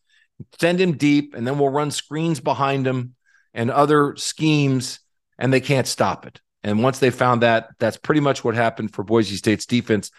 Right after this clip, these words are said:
I thought they still played well at times. There was all the positive things.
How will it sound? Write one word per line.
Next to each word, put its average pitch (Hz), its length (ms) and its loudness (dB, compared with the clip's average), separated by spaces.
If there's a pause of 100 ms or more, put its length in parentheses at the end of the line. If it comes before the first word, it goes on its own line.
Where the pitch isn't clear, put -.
(140)
I 117 100 -2
thought 127 220 2
they - 100 -2
still 156 260 2
played 120 260 0
well 110 240 -2
at 110 120 -8
times. 107 340 -4
There 117 120 0
was 151 380 0 (300)
all 175 280 2
the 160 100 -4
positive 123 540 -4
things. 107 460 -6